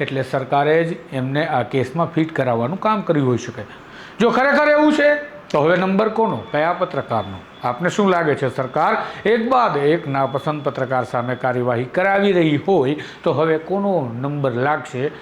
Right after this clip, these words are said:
એ કમેન્ટમાં જરૂરથી જણાવજો. હવે વાત કરીએ મુખ્ય મુદ્દાની, તો જગદીશ મહેતાના કિસ્સામાં ઘણા બધા પ્રબુદ્ધ લોકો માને છે કે તેમના કેટલાક નિવેદનો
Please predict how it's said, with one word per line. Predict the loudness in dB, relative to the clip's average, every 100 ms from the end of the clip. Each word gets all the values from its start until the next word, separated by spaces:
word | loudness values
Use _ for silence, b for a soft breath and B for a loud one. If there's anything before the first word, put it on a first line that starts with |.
| B
એ | -4
કમેન્ટમાં | -2 -2 -2 -2 -4 0
જરૂરથી | 0 0 -2 -4
જણાવજો. | 0 2 2 4 4
હવે | 4 4
વાત | 4 2 0 0
કરીએ | 0 2 4 2 0 B B -4
મુખ્ય | -4 0 0
મુદ્દાની, | 2 0 0 -2 -8 -4
તો | 0
જગદીશ | 0 2 2 2
મહેતાના | -2 0 -2 -2
કિસ્સામાં | -4 -4 -2 0 2 0 B B B -4
ઘણા | 0 2 4
બધા | 4 4
પ્રબુદ્ધ | 4 4 2 4
લોકો | 2 2 0
માને | 0 0 2 0
છે | 2 0 -2 B B -4
કે |
તેમના | -2 -2 0 0 0
કેટલાક | -2 -2 0 0 0
નિવેદનો | 0 2 2 0 -2